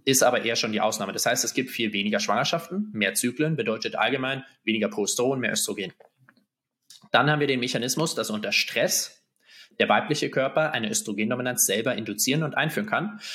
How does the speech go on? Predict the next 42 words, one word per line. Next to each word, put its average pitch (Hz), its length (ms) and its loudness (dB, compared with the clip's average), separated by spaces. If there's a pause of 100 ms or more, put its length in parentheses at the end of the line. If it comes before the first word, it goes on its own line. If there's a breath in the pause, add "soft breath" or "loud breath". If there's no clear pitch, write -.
(240 loud breath)
Und 123 360 2
wer 120 240 4
hat 143 160 2
heutzutage 120 540 0
keinen 104 240 0
Stress? - 320 -4
Da 107 200 4
sind 113 200 -2
wir 98 120 0
auch 135 100 2
schon 123 180 -2
wieder 117 220 0
bei 101 140 -2
dem 101 140 -4
ganz 98 180 -2
klassischen - 360 -4
Thema, 135 220 0
da 127 80 2
brauchen 107 220 -2
wir 104 80 0
gar 98 120 -6
nicht 95 180 -8
drüber 92 160 -8
reden. 143 340 -2 (540 loud breath)
Und 110 260 0
dann 127 160 4
haben 170 120 2
wir 170 60 0
natürlich 151 360 -2
die 123 80 -4
ganzen 120 280 0
Umweltfaktoren. 120 760 0 (340)
Wir 113 200 4
haben 147 280 4
einfach 123 360 -2
das - 220 -4
große - 380 0
Pech, - 420 0 (520)
dass - 200 2
fast - 380 -2
alle 151 240 2
künstlich 147 800 -2